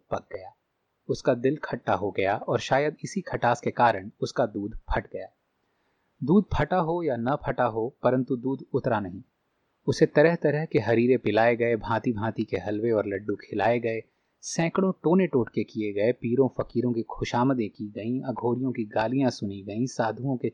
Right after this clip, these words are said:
चरण छुए गए, परंतु दूध नहीं उतरा। उधर टोपी शुक्ला की बदसूरती ने मुन्नी बाबू का बाजार और चढ़ा दिया। जो चीज आती वह पहले मुन्नी बाबू को मिलती। कपड़े मुन्नी बाबू के बनते और टोपी को उनकी उतरन पहननी पड़ती।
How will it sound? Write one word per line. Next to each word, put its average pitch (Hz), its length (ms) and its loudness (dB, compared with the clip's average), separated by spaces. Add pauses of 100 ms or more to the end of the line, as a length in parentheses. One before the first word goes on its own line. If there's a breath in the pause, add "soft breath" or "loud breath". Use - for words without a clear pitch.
चरण 135 240 2
छुए 101 300 -8
गए, 107 280 -2 (760)
परंतु 123 480 2 (260)
दूध 113 340 -2 (240)
नहीं 95 280 -2
उतरा। - 240 -12 (1300)
उधर 180 180 12
टोपी 208 340 8
शुक्ला 208 300 6
की 202 140 4
बदसूरती 156 680 6
ने 123 180 8
मुन्नी 131 320 6
बाबू 123 280 4
का 110 200 4
बाजार 110 420 4
और 127 260 2
चढ़ा 101 300 -4
दिया। 95 220 -6 (800)
जो 151 180 6
चीज 190 260 0
आती 160 300 0
वह 139 120 4
पहले 131 340 4
मुन्नी 123 280 4
बाबू 104 240 4
को 98 140 -2
मिलती। 90 320 -6 (380)
कपड़े 165 280 6
मुन्नी 139 280 6
बाबू 131 260 2
के 131 120 -2
बनते 123 380 0
और 117 220 0
टोपी 123 240 -2
को 110 200 0
उनकी 110 200 -4
उतरन 104 300 -4
पहननी 101 440 -4
पड़ती। - 380 -14